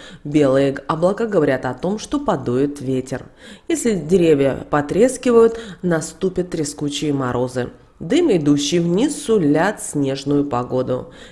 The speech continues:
Если же дым тянется кверху, опять придут холода.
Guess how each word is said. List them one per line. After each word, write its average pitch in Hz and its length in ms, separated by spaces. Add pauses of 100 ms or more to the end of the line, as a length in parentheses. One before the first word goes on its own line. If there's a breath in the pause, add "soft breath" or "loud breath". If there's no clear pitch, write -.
(100)
Если 359 220
же 220 120
дым 202 240
тянется 151 480
кверху, 277 720
опять 147 500
придут 135 380
холода. 123 640